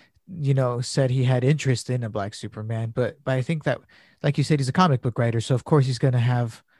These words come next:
opinions like that, 'cause, you know, he, he, comic book writers, they, they, they can do whatever they want 'cause it's a comic book, you know?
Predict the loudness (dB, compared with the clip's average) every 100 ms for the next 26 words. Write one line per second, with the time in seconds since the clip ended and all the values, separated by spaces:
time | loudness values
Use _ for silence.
0 | _ _ _ -4 2 4 4 2 0 -2
1 | -2 0 0 0 0 -2 -4 -8 -8 -10
2 | -18 -20 -18 -6 -4 -4 -4 -2 -2 -2
3 | -4 -6 -6 -6 -8 -8 -14 _ _ _
4 | _ _ _ -4 -2 -4 -4 -12 -14 -10
5 | -6 -2 2 2 0 0 0 0 -4 -14
6 | -12 -4 -2 -2 -6 -10 -12 -8 -6 -6